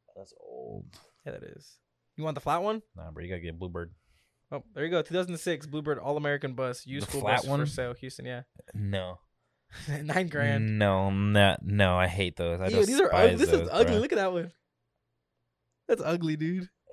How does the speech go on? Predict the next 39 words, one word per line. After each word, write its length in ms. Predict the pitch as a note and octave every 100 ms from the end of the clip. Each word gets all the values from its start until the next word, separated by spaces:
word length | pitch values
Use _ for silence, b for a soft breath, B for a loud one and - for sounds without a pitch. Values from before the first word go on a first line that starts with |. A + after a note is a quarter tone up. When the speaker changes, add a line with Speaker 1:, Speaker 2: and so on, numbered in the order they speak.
| C3
Speaker 1:
Ew, 120 | C#3
why's 140 | B2+ C#3
the 80 | F#3
front 340 | - F3+ A#2
look 140 | D#3
so 320 | - D#3 A#2+ - - _ _ -
skinny 440 | - D3+ F3+ E3+
like 240 | A2 G2
that, 260 | - G#2 G2
bro? 200 | G2 A#2+
Speaker 2:
I 60 | D3+
don't 100 | F#3
know. 260 | G3 D#3+ D3
It's 100 | D3+
Speaker 1:
It's 120 | G#3
Speaker 2:
oh 20 |
six, 200 | C3 F#3
Speaker 1:
pointed. 380 | E3+ C#3+ G2 F#2+ -
Speaker 2:
though. 60 |
Okay, 160 | E3+ D3
that's 180 | D3 E3+
another 260 | F3 E3+
flat 280 | E3 E3 E3
one. 240 | D#3+ E3 D#3+
Dude, 140 | F3+
the 80 | F3+
flat. 260 | G3 - G3
Thi-, 120 | -
okay, 200 | A#3 G#3+
this 180 | F#3 D4
one's 160 | D4 G3
a 40 |
flat 220 | F#3 F#3+
one 140 | F#3+ F3+
too, 180 | G#3
but 120 | F#3+ F#3
that 60 |
looks 180 | A#3+ A#3+
hard. 360 | D3+ D#3 D3